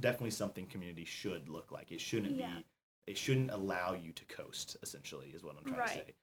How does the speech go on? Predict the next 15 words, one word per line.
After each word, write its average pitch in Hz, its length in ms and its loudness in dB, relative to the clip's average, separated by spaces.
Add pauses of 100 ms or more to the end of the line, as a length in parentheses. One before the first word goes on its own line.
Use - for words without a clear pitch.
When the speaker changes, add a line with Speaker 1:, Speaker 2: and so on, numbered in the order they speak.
(260)
Speaker 1:
It 101 140 0
should 107 300 4
be 87 120 -2
filled 78 280 -6
with 78 140 -14
people 80 380 -10
that 80 180 -4
ask 85 220 -6
questions. - 540 -8 (720)
Speaker 2:
Yeah, - 260 2
the 262 120 4
embarrassment 277 760 8
of 254 220 6
going, 262 400 8
like, 214 200 4